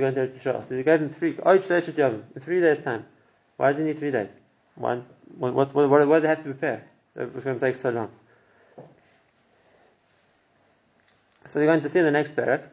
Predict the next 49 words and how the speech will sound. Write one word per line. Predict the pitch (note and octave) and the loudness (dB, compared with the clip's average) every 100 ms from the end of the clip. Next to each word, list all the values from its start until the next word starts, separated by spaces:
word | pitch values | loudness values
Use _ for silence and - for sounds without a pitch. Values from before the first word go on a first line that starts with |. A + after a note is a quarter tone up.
| _ _ _ _ _ _ - | _ _ _ _ _ _ -8
that | C3 | -4
Yeshua | C#3+ D3 G#3 | -2 4 6
wanted | F3 | 4
to | D3+ | 0
give | F3 | -2
himself | F3+ E3+ - | 0 -2 -2
time | F#3 E3+ | -2 -2
to | D3+ | -2
send | E3+ D#3+ D3 | -2 0 4
Meraglim | D3+ C3+ C#3 A#2 - _ | 2 2 -2 -6 -14 _
beforehand, | C#3 B2+ F#3 D#3+ C#3 C3 | -14 -2 2 2 2 -2
which | - | -8
he's | C3 | -6
going | C#3+ D#3+ | 0 0
to, | D3 | 0
which | C3+ | -6
he | C3+ | -8
sends | B2 D3 B2+ | -6 -2 -2
in | A2+ | -4
Parak | C#3+ C#3 | -2 -2
Beis. | C3+ D3 | 2 2
We're | C3 B2+ | 2 -6
gonna | B2 | -4
see | C#3+ | -6
the | C#3 | -4
next | D3 C3 | -6 -6
week, | A#2+ | -4
Be'ez | A#2 | -2
Hashem. | A2+ C3 D3 - - - _ | -2 0 -2 -4 -20 -20 _
He | C#3 | -8
sends | C3 E3 C#3+ | 0 2 0
spies | - F3 F#3 D#3 | 4 4 6 4
ahead, | D#3 F3+ D3+ | 4 4 4
and | C#3 | 2
therefore | D#3+ D#3 | 0 0
you | |
have | D3 | -2
to | C#3 | -2
give | C#3+ | -4
the | C#3+ | -2
spies | E3 D#3+ D3 | 2 2 2
a | |
chance | D#3+ D3+ | -4 -4
to | D3 | -6
come | D3+ | -4
back | C#3+ E3 D3 - _ - | 2 2 2 -10 _ -6
to | C3+ C3 | -4 -4
brief | C3 E3+ F#3 | 0 0 2
him, | C#3 C3+ C3+ | 0 -4 -8